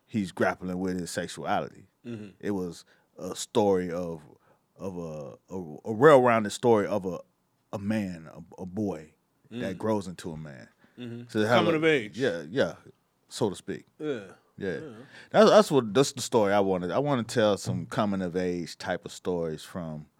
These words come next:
Speaker 1: um, not necessarily just little kids to teenagers, but just like that, that first part of adult life. You know what I'm saying?
Speaker 2: Right.
Speaker 1: After, like, the day after graduation.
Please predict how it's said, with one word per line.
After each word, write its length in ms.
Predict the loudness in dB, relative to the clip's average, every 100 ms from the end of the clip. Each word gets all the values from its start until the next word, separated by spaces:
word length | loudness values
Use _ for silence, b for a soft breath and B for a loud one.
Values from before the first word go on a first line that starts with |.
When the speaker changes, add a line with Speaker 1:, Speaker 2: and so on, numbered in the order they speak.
| _ _ _ _ _ _ _
Speaker 1:
um, 340 | -14 -10 -8 -4
not 160 | -2
necessarily 480 | -2 -4 0 0 0
just 220 | -2 -4
little 220 | -2 -2 -2
kids 520 | -4 -2 -2 -4 -10
to 420 | -10 -6 -6 -6 -10 -18 b -12
teenagers, 640 | -6 -4 -4 -6 -8 -12
but 220 | -8 -8
just 240 | -8 -8 -4
like 220 | -4 0
that, 240 | 0 -2 -8 _ -2
that 220 | -2 -2
first 380 | 4 6 6 2
part 300 | 6 6 6
of 100 | 2
adult 400 | 0 0 -2 -4
life. 380 | -8 -8 -14 -16
You 60 | -8
know 60 | -6
what 40 |
I'm 60 | -6
saying? 180 | -6 -4
Speaker 2:
Right. 220 | -4 -4 2
Speaker 1:
After, 340 | 4 4 -2 -14 -16 -6
like, 240 | -2 -2
the 60 | -2
day 220 | 2 6
after 220 | 6 4 0
graduation. 680 | 0 0 0 -6 -6 -10